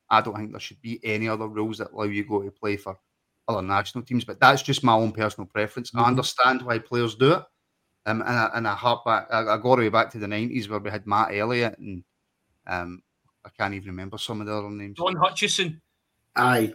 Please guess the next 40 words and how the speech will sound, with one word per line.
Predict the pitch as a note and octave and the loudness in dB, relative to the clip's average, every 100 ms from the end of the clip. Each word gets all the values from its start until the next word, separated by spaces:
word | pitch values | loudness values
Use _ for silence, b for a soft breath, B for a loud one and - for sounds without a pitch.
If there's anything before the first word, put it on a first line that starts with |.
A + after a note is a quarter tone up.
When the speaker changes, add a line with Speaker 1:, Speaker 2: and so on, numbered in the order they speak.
| - | 4
Speaker 2:
But | E3+ | 6
see, | A3 G#3+ | 10 10
you | G3 | 10
see | - D4 | 8 6
it | |
though, | A#3+ A3 | 8 10
don't | G3+ | 10
you? | F#3+ | 10
I | E3 | 10
mean, | E3+ | 10
I | G#3 | 10
think | G3+ D#3+ | 8 4
it's, | D3 C3 | 2 0
I, | D3 E3 | 2 2
I | F3+ | 4
remember. | F#3 D#3+ D3+ C#3 A2+ | 6 8 6 2 4
Speaker 1:
I, | G3+ - - - | 4 4 2 8
I, | D#3+ | 8
Speaker 2:
I | |
don't | C#3+ E3+ F3 | 8 8 10
Speaker 1:
and | |
listen, | F3+ D#3+ D#3+ | 10 8 6
can | D3 | 6
I | E3 | 8
just | C#3 | 8
Speaker 2:
remember. | C#3+ C#3 | 6 4
Speaker 1:
respond | - - D#3+ | 4 4 4
to | D#3 | 6
that | D3+ D3 | 4 4
quickly? | - D3+ D#3 | 0 -2 -4
Sorry, | - C#3+ C#3 | 0 2 2
Speaker 2:
Yeah. | - | 4
Speaker 1:
Dougal, | D#3 D#3+ | 2 4
no, | D#3+ D#3 | 4 6
I | C#3 | 6
completely | C3+ D3 D#3+ F3+ F3+ | 4 0 4 4 6
understand | D3+ C3+ - B2+ D3+ F3 | 6 2 2 2 4 2
that. | D#3+ - _ _ _ _ _ | 0 -2 _ _ _ _ _
Um, | - B2 A#2 A2 - _ _ _ _ _ _ _ A#2 | 0 2 0 -4 -14 _ _ _ _ _ _ _ -2
um, | G#2 G#2+ G#2+ | -2 -2 -8